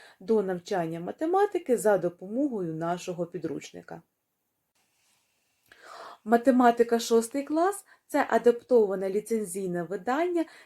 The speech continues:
від міжнародного видавництва Vector Math and Science M M M Educational Group та українського бренду Формула, створеного видавництвом Лінгвіст.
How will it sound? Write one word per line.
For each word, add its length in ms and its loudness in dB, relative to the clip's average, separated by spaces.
від 220 -2
міжнародного 880 0
видавництва 840 -2
Vector 600 0
Math 380 -6
and 80 -8
Science 560 -2
M 120 -4
M 300 0
M 200 -8
Educational 680 -4
Group 240 0
та 260 2
українського 680 0
бренду 440 0
Формула, 640 0
створеного 800 -2
видавництвом 840 -2
Лінгвіст. 520 -6